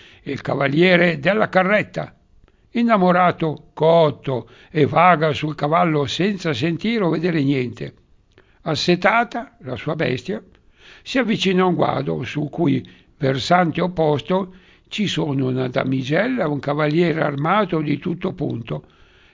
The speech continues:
che fa la guardia alla donna e al passaggio. Quando vede avvicinarsi Lancillotto,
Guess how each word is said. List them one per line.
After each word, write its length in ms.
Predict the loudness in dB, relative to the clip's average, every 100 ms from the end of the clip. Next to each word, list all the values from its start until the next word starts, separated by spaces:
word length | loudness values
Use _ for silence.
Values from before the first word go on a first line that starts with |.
| 0
che 140 | 0
fa 220 | 2 0
la 140 | 0 0
guardia 500 | 0 0 0 -2 -2
alla 180 | 0
donna 540 | 2 4 2 0 -6 -6
e 120 | -2
al 140 | -2
passaggio. 640 | -2 -8 -8 -10 -12 -16 -20 _ _ _ _ _ _ _ _ _ _ _ _
Quando 400 | -8 -2 0 0
vede 400 | 0 0 0 0
avvicinarsi 680 | -2 -4 -6 -4 -2 -2 -2
Lancillotto, 920 | -2 -2 -2 -2 -2 -2 -6 -6 -6